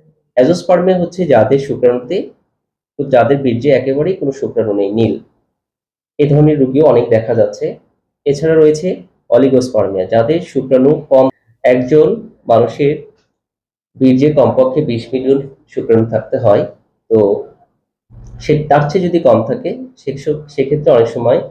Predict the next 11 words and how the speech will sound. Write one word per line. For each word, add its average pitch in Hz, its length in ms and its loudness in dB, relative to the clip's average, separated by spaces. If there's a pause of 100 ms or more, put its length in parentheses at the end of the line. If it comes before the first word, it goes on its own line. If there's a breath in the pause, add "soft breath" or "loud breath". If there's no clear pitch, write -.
(380)
বাচ্চা 110 260 0
কনসিভ 135 440 -2
হয় 95 100 -2
না। - 120 -6 (1080)
এছাড়া 156 640 2 (600)
asthenospermia 147 760 2
অর্থাৎ 156 180 -4
যাদের 135 280 2
মর্টালিটি 127 480 0
কম 110 320 0
থাকে, - 300 -16